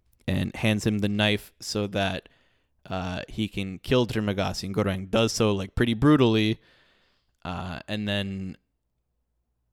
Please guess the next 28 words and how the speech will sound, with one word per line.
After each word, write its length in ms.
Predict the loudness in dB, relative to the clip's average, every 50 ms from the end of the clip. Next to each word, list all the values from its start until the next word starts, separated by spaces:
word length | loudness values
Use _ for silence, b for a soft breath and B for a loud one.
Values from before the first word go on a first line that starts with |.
| _ _
Miharu, 800 | -4 -2 0 2 2 4 4 4 4 2 0 0 0 -2 -2 -2
like, 340 | -4 -4 -6 -6 -8 -12 -20 _ _ _ _ _ _ _ _ -20 -20 -8
helps, 540 | -2 2 2 2 2 0 -4 -6 -6 -10 _ _ _ _ _ _ _ _ _ _ _ _ -4 2
kind 180 | 4 6 6
of, 140 | 6 6 6
like, 160 | 4 4 4
convinces 540 | 4 2 4 4 4 2 2 0 -2 2 2
him 160 | 2 2 4
to 260 | 2 0 0 0 -4
eat 340 | -6 -6 -6 -6 _ _ _
bits 300 | 0 2 2 0 -2 -8
of 100 | -10 -8
Trimagasi 560 | -6 -4 -4 -2 -2 -2 -2 -2 -4 -4 -4
to 80 | -4 -4
stay 180 | -2 -2 -2 -2
alive 300 | -2 -4 -4 -6 -6 -8
'cause 120 | -10 -10
they 100 | -8 -8
don't 240 | -8 -8 -10 -8 -6
have 160 | -6 -6 -4
any 140 | -6 -8 -10
food 300 | -4 0 0 0 0 0
down 200 | -2 -6 -6 -6
there 140 | -8 -8 -8
on 100 | -8 -8
level 240 | -10 -10 -8 -10
one 160 | -10 -10 -10 -10
seventy-one. 540 | -10 -10 -10 -10 -12 -14 -14 -14 -16 -16